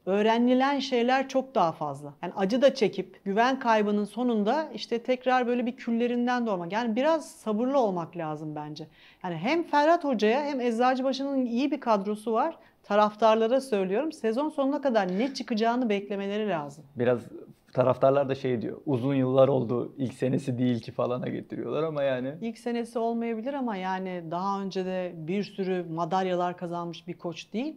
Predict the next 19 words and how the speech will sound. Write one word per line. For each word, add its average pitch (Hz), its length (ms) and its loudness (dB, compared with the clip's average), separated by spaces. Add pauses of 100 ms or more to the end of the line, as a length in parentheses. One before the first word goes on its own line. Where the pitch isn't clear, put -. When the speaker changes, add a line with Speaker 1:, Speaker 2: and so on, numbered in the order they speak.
Speaker 1:
Onun 233 280 -2
da 262 60 4
yolda 190 300 0
öğrendikleri 165 600 -2
var 269 220 0 (140)
ve 175 160 -4
Türk 294 280 -8
olduğu 214 280 0
için 208 240 -6
de 254 100 0
Eczacıbaşı 226 800 -2 (300)
bir 208 100 -10
Türk 269 200 -6
antrenöre 196 480 -4
yatırım 254 260 -4
yapmayı 240 420 -4
tercih 165 400 -2
etti. 147 300 -16 (300)
Bekleyeceğiz. 226 640 -6